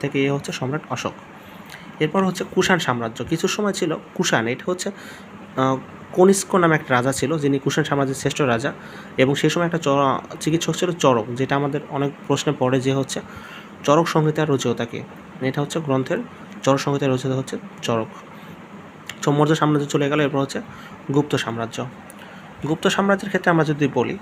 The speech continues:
তাহলে হচ্ছে এখানে অনেকগুলো রাজা আছে। আহ,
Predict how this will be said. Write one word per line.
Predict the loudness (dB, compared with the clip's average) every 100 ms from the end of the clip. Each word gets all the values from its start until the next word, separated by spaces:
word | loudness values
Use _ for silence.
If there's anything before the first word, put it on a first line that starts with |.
| -8
তাহলে | -2 0 2
হচ্ছে | 0 0 0
এখানে | 0 2
অনেকগুলো | 2 2 4
রাজা | 4 2 -2
আছে। | -4 -8 -10 -18 -18 -18 -18 -6
আহ, | -2 -2